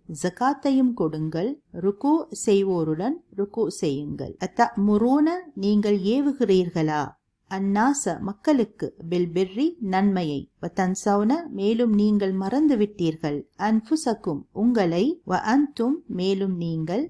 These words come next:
"தத்லூன", நீங்கள் படித்திருக்கிறீர்கள், "அல் கிதாப", வேதத்தை, "அஃபலா", பின் இல்லையா என்ன, "தஅகிலூன்", நீங்கள் புத்திசாலிகள். நாற்பத்தி நான்காவது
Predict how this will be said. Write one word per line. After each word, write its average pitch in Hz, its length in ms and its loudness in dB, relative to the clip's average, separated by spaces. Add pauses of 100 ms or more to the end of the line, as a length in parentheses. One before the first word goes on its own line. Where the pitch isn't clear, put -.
(160)
"தத்லூன", 240 720 0
நீங்கள் 175 460 -6
படித்திருக்கிறீர்கள், 202 1120 -4 (500)
"அல் 202 200 0
கிதாப", 233 600 0 (180)
வேதத்தை, 170 600 -2 (280)
"அஃபலா", 226 520 0 (160)
பின் 220 180 2
இல்லையா 277 540 4 (140)
என்ன, 180 220 0 (300)
"தஅகிலூன்", 190 720 0 (180)
நீங்கள் 185 400 -2
புத்திசாலிகள். 185 960 0
நாற்பத்தி 220 440 -2
நான்காவது 208 720 0